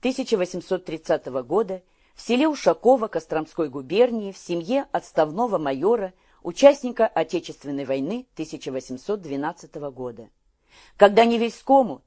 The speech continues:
также Костромичу, стало точно известно об организации Амурской экспедиции, он предложил своему старому знакомому Константину Карловичу Башняку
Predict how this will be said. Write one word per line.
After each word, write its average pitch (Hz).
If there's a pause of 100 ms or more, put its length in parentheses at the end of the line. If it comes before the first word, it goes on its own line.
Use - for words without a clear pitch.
также 165
Костромичу, 180 (300)
стало 214
точно 226
известно 185
об 156
организации 175
Амурской 160
экспедиции, 180 (320)
он 302
предложил 233
своему 180
старому 156
знакомому 143
Константину 151
Карловичу 143
Башняку 170